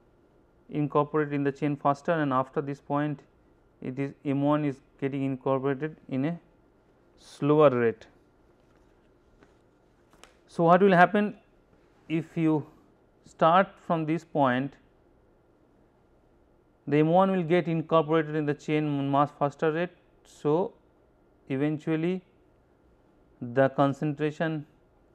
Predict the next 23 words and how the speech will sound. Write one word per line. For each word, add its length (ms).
of 220
M 200
one 340
in 260
the 240
reaction 500
mix, 180
M 160
one 180
monomer 480
in 120
the 80
reaction 580
will 160
come 260
down 280
to 100
zero. 320
If 120
you 100
start 440
a 60
point 460